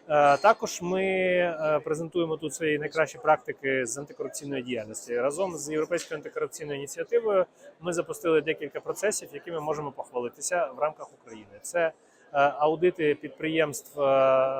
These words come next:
е, с-, нашої сфери, це водоканал, облтеплоенерго, е, і транспортна, е, Миколаїв Електротранс. Зараз там відбуваються аудити, е, які робить компанія Deloitte, за результатами яких вона нам скаже, яким чином краще змінити процедури,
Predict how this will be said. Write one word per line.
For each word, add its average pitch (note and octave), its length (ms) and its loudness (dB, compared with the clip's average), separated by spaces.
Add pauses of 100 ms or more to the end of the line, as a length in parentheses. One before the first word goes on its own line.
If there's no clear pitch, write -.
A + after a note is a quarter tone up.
(340)
е, A#2+ 60 -4
с-, - 200 -10 (340)
нашої D3 260 -4
сфери, B2+ 340 0
це B2+ 300 0
водоканал, D3+ 760 -2
облтеплоенерго, D3+ 1000 -2 (420)
е, C#3 320 2
і D#3 480 -4
транспортна, C#3+ 680 -2
е, C3 280 -14
Миколаїв C#3 320 -2
Електротранс. B2 600 -12 (460)
Зараз F3+ 320 4
там F3 120 -6
відбуваються D#3 680 2
аудити, D3 760 -2
е, B2+ 420 -4
які C3+ 220 -10
робить C3 200 -4
компанія B2+ 420 -8
Deloitte, D#3+ 340 -2
за D3+ 240 2
результатами C#3+ 520 -4
яких F3+ 280 -6
вона D#3 300 -2 (380)
нам D3+ 120 0
скаже, E3 320 0
яким D3+ 220 -12
чином F3+ 260 -6
краще D#3 320 -2
змінити D3 360 -6
процедури, D#3 600 -2